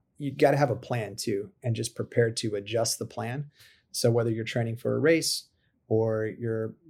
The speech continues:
uh, attempting to get better, you know, don't just do something, do something with purpose. I think that's the other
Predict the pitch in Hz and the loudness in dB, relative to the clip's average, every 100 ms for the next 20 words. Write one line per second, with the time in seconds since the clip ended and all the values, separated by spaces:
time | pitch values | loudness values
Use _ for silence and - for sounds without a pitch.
0 | 107 104 95 _ _ 120 120 120 117 110 | -8 -6 -8 _ _ -10 2 2 2 -4
1 | 113 117 131 127 123 - _ _ 113 113 | -2 2 4 4 2 -8 _ _ -4 -4
2 | - - _ _ 185 139 139 123 110 117 | -6 -18 _ _ 2 2 4 0 2 0
3 | 113 - 123 - 110 110 113 - 104 110 | -2 -2 -6 -12 -8 -4 -2 -2 -6 -8
4 | 110 - 113 - - - - _ _ - | -10 -4 -4 -2 -2 -2 -4 _ _ -2
5 | 117 - - 117 117 | -2 0 -2 -2 -4